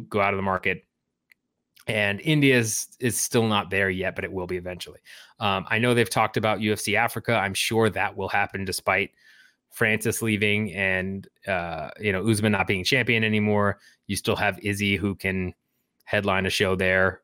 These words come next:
um, and then kinda be the face of that, uh, you know, or, or you have, you know, Dricus too, in, in a way, right? Um, so there, there's definitely opportunities there, but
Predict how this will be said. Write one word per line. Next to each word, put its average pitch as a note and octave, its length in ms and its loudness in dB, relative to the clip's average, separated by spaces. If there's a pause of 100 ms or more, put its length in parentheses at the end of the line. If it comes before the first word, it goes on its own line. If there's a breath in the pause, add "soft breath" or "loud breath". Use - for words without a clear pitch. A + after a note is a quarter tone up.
um, F2 500 0 (560)
and G2 120 -2
then F2+ 120 -2
kinda F#2+ 240 -2
be F#2 100 2
the F2 80 -2
face G#2 280 0
of F#2+ 160 0
that, F#2+ 400 0 (540 soft breath)
uh, D2+ 420 -4 (640)
you B2 120 0
know, E2+ 300 -6 (600)
or, D#3 200 8
or D3+ 120 8
you D#3+ 160 8
have, C#3 220 2 (160)
you C3 100 2
know, A2 160 2 (180)
Dricus C3 400 2
too, C3+ 260 4 (720)
in, A#2+ 160 2
in A2+ 140 2
a G#2+ 80 4
way, G#2+ 600 2
right? G#2+ 340 -2
Um, G#2 500 2
so G#2 500 2 (600 loud breath)
there, A#2+ 180 2
there's B2+ 220 4
definitely C3+ 360 6
opportunities A2+ 640 0
there, B2 220 4
but G#2+ 340 0